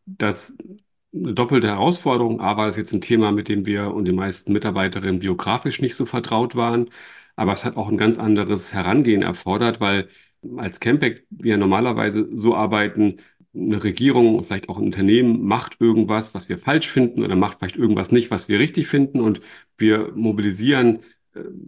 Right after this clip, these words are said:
eigentlich eine, eine vorhandene öffentliche Meinung, äh, öffentliche Unterstützung in der Kampagne, um dann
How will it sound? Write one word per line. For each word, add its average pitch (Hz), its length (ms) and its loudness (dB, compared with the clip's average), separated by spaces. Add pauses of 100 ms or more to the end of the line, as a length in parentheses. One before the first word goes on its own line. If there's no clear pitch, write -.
(140)
eigentlich 113 420 -2
eine, 110 140 4
eine 107 260 -2
vorhandene 110 800 2 (540)
öffentliche 117 520 -2
Meinung, 107 440 4
äh, - 40 -2
öffentliche 113 480 -4
Unterstützung 107 640 0
in 104 60 2
der 104 80 0
Kampagne, 127 600 2 (320)
um 117 140 4
dann 110 300 4